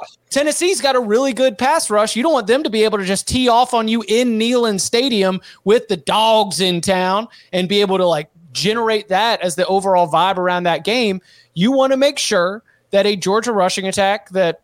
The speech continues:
you know, compared to the way we've seen it in years past, has not been performing at the same level. You know,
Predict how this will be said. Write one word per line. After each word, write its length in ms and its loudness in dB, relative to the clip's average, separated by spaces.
you 100 -8
know, 240 -4
compared 640 -4
to 400 -2
the 100 -2
way 220 2
we've 220 -4
seen 200 -2
it 140 -2
in 80 -6
years 240 -2
past, 400 -2
has 120 -4
not 200 -2
been 100 -2
performing 440 -2
at 60 -8
the 60 -10
same 260 -2
level. 440 -2
You 80 -2
know, 180 -2